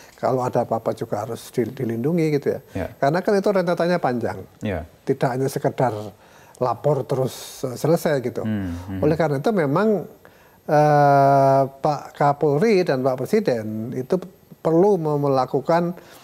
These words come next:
Speaker 1: tindakan-tindakan yang lebih konkret
Speaker 2: Hmm.
Speaker 1: nanti dengan bekal.
Speaker 2: Dimulai dari mana, Pak? Misalnya yang, yang, yang paling dekat kemarin ada kasus, eh, soal ormas di Bekasi.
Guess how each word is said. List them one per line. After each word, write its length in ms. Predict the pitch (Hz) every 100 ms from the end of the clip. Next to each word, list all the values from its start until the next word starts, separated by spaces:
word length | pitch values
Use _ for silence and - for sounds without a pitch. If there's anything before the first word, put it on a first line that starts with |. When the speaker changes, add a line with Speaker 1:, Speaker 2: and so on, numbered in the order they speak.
| - _
Speaker 1:
tindakan-tindakan 840 | - 139 131 143 143 131 123 147 147
yang 140 | 131
lebih 380 | 127 - 120 -
konkret 560 | - 147 156 147 175 -
Speaker 2:
Hmm. 100 | 131 117
Speaker 1:
nanti 120 | 101 110
dengan 280 | - 131 139
bekal. 520 | 131 - - 147 131
Speaker 2:
Dimulai 300 | 123 151 170
dari 140 | 160 160
mana, 200 | 165 160
Pak? 160 | 139 127
Misalnya 340 | 127 156 165
yang, 140 | 151 131 -
yang, 140 | 139 131
yang 100 | 123
paling 160 | 131
dekat 280 | 127 170 175
kemarin 240 | 147 170
ada 180 | 135 123 120
kasus, 420 | - 117 151 -
eh, 380 | 131 104 107 101
soal 220 | - 135
ormas 320 | 123 139 143
di 80 | -
Bekasi. 480 | 117 - 208 - 82